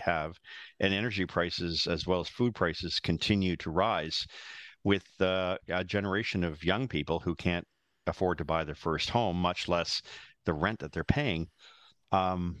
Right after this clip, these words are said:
this tra-, this train is gonna run off the tracks very quickly. The fact that it hasn't happened up to now is nothing short of, you know, miraculous, but those things won't last forever. And it, it won't be one of those things where it's a long time coming, as we saw in the seventies and eighties.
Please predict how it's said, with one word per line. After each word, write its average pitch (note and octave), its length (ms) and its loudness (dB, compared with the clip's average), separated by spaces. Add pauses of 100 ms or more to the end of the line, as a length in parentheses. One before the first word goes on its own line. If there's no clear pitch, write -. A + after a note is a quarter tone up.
(600)
this B2+ 260 4
tra-, C3+ 360 0
this C#3+ 160 -2
train C#3 260 0
is F2+ 120 -4
gonna F#2+ 140 0
run F#2+ 180 2
off F#2 140 0
the - 80 -8
tracks E2+ 380 -2
very E2 180 0
quickly. D#2+ 420 -2
The F#2 140 0
fact D3+ 300 0
that D#3+ 60 0
it B2 40 -2
hasn't B2 280 0
happened A2 340 0
up - 100 -2
to F2 100 -2
now E2+ 360 0 (400)
is F#2+ 200 2
nothing G2 260 0
short F2 300 0
of, D2+ 160 -4 (160)
you F2+ 100 2
know, E2 100 4
miraculous, E2 800 -2 (460)
but G2+ 140 2
those C3+ 240 2
things G#2+ 260 2
won't G#2 180 2
last F#2+ 300 0
forever. E2 480 0 (120)
And F#2+ 220 2
it, G2 240 -2
it G#2 160 0
won't D#3+ 200 2
be F#3 100 4
one F3+ 100 4
of D#3+ 60 2
those - 160 -2
things B2+ 240 0
where G2 320 4
it's - 160 -10
a F#2 60 0
long F#2 340 2
time E2+ 240 -2
coming, C#2+ 460 -4
as D2+ 160 -4
we D#2+ 80 -2
saw E2+ 160 4
in D#2 60 -2
the D2 60 -4
seventies D#2+ 440 0
and F2 80 2
eighties. F2 340 -4